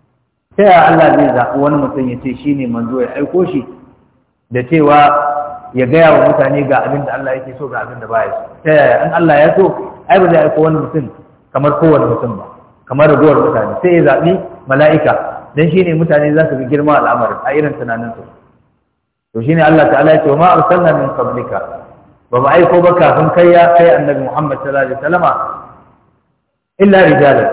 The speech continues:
duk wata al'umma da muke aiko musu manzo mazaje, mutane muke aiko musu mazaje. Nuhi ilaihim da muke musu wahayi, muke aiko da wahayi zuwa ga waɗannan mazaje da muke zaɓa,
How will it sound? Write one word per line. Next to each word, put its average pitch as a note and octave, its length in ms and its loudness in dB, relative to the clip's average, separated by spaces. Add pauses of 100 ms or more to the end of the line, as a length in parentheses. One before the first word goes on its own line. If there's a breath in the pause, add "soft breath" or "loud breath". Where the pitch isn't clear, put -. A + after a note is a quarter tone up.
(280)
duk F#3+ 240 2
wata F#3+ 220 4
al'umma E3+ 400 2
da C3 100 0
muke D#3+ 240 0
aiko F3 280 0
musu E3+ 220 -4
manzo D3 300 -2
mazaje, E3+ 560 2
mutane E3 460 0
muke D3+ 240 -6
aiko D3+ 260 -6
musu D3+ 200 -10
mazaje. C#3 400 -2 (1300)
Nuhi F#3+ 400 4
ilaihim E3+ 360 4
da D3+ 80 2
muke D#3+ 240 0
musu D3+ 220 -4
wahayi, C#3+ 340 2 (920)
muke C#3+ 240 -4
aiko D#3 320 2
da C#3+ 240 2
wahayi D3+ 400 2 (460)
zuwa D3 220 4
ga - 120 2
waɗannan C3 420 2
mazaje E3+ 460 2
da C#3+ 140 -2
muke D3 240 -6
zaɓa, B2 320 0